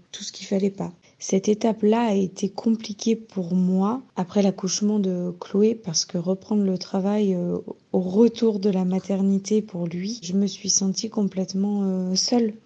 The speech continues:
avec mon bébé et sans savoir ce que je devais faire et si j'allais bien le faire.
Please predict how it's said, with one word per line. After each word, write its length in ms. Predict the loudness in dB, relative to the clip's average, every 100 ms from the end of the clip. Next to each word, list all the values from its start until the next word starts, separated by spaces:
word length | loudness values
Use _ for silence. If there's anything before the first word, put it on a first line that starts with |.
| -6
avec 400 | -2 -2 -4 0
mon 220 | 2 4
bébé 440 | 4 4 4 2 -2
et 140 | -2
sans 260 | 0 2 2
savoir 440 | 0 0 -2 -4
ce 140 | -4 -6
que 160 | -2
je 120 | 0
devais 260 | 2 2 2
faire 340 | 0 -2 0
et 100 | -2
si 320 | -4 -4 -4 0
j'allais 340 | 2 2 2
bien 280 | 2 2 2
le 60 |
faire. 260 | 0 -6 -8